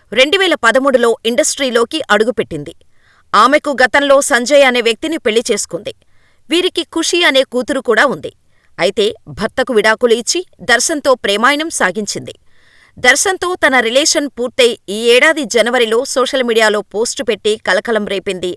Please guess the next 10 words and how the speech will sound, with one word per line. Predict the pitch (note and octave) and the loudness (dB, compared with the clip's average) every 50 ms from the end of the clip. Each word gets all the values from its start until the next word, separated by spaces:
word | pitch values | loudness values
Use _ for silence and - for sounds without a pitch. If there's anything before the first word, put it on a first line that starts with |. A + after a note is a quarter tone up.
| - - | -6 -6
అందాల | E3+ F3 F3 G3+ F#3+ G3 G3+ | -6 -4 -2 -2 -2 -2 -2
తార. | - - D3+ D3+ E3 A#2+ - _ _ _ _ _ _ _ _ _ _ - _ _ _ _ - | -4 -6 -8 -6 -8 -8 -10 _ _ _ _ _ _ _ _ _ _ -20 _ _ _ _ -2
పవిత్ర | A3 A3+ B3 C4 - D4 C4 | 0 0 0 0 2 2 2
కారణంగానే | C4 - B3+ A#3 A3+ A3+ A3+ A#3 A3+ G#3 A3 A3 G#3+ A#3+ D4+ - - - | 2 4 2 2 4 4 2 0 2 4 2 2 2 2 -2 -6 -10 -6
దర్శన్ | F3+ G#3 G#3 A#3 - - C#4 B3+ | -2 0 0 2 2 0 0 -2
కాపురంలో | - - A3 A3 - C4 A#3+ A3+ A3 G#3+ G#3 G3+ | 0 0 0 2 2 2 0 2 2 0 0 0
కలహాలు | - G#3+ A3 A#3 A#3 C4 C#4+ D4 C#4+ | 0 -2 -2 -2 -2 -2 -2 -2 -2
మొదలయ్యాయని | A#3 F#3+ F#3 G#3 G#3+ A3+ A3 A3 G#3+ G#3+ G#3 G3 G3 G3 F#3+ - - - - - - _ - | -2 -2 -2 0 0 2 2 4 2 2 0 -2 -4 -6 -8 -12 -18 -20 -20 -20 -14 _ 2
కన్నడ | B3+ B3+ C4+ D4+ C#4+ C#4+ | 2 2 2 2 2 2
నాట | A#3+ A3 G3 G3 - | 2 0 0 0 -2